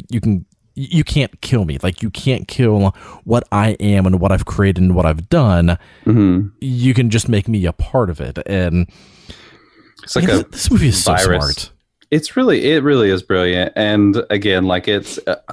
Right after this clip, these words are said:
Speaker 2: we've talked mostly just about, like, all of these kinda deeper layers, but even just from a, a pure filmmaking craft, like, it's just so brilliantly put together.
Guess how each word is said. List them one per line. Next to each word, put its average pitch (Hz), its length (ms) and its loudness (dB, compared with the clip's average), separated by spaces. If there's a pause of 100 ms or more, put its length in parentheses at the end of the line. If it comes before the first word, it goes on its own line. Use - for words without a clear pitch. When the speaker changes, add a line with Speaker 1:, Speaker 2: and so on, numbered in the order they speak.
(120)
Speaker 2:
we've 135 240 0
talked 156 260 -2
mostly 113 300 -2
just 95 200 -6
about, 90 220 -2
like, 90 180 -2
all 95 200 0
of 90 120 -8
these 90 360 -6 (600)
kinda 98 300 -2 (140)
deeper 104 340 0
layers, 95 400 0
but 113 140 -2
even 190 240 0
just 147 180 -4
from 107 180 0
a, 90 140 -2 (160)
a 101 120 -2
pure 135 600 0
filmmaking 95 1000 -2 (920)
craft, - 800 -6 (100)
like, 101 220 -6
it's 110 180 -6
just - 340 -12
so 101 340 -4
brilliantly 87 560 -6
put 85 220 -14
together. 87 520 -10